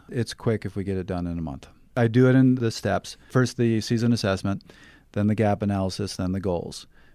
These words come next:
And we don't move on to the next one until the other one's done. Each one, I'm gonna have them go th-,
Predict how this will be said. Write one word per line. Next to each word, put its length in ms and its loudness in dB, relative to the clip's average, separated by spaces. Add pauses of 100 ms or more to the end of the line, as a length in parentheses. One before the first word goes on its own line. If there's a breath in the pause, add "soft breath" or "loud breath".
And 120 -2
we 80 0
don't 200 0
move 200 4
on 160 2
to 60 0
the 80 2
next 240 2
one 120 -4
until 200 -4
the 120 -2
other 160 -2
one's 240 -4
done. 400 -6 (460 loud breath)
Each 260 2
one, 280 4
I'm 140 -2
gonna 180 -2
have 180 -2
them 140 -4
go 200 -2
th-, 240 -18